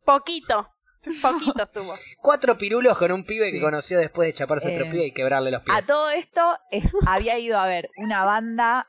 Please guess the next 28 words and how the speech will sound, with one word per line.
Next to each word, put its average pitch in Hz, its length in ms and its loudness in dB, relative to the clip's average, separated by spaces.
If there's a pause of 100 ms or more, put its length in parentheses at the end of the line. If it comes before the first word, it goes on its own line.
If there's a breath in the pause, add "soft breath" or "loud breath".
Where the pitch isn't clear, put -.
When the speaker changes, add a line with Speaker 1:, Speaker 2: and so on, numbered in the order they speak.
(120)
Speaker 3:
eh, 156 560 -6
super 180 420 -6
under 220 600 -2 (160)
en, 208 460 -6 (120)
no 180 200 -10
sé, 175 200 -4
tipo 160 260 -6
Wilde 175 500 0
estaba. 143 580 -4
Yo 170 200 -6
vivía 175 520 -2
en 165 180 -10
Devoto, 190 480 -2
me 170 100 -10
había 165 160 -2
tomado 339 220 0
Speaker 1:
No, 285 200 2
Speaker 3:
un 254 60 2
tren, 170 260 -2
había 156 240 -4
Speaker 1:
la - 20 -2
Speaker 3:
ido - 160 0
ahí, 151 100 2
Speaker 1:
otra 277 200 0
Speaker 3:
qué 226 80 -4
sé 220 80 -6
yo. 190 40 -10
Speaker 1:
punta. 185 240 -14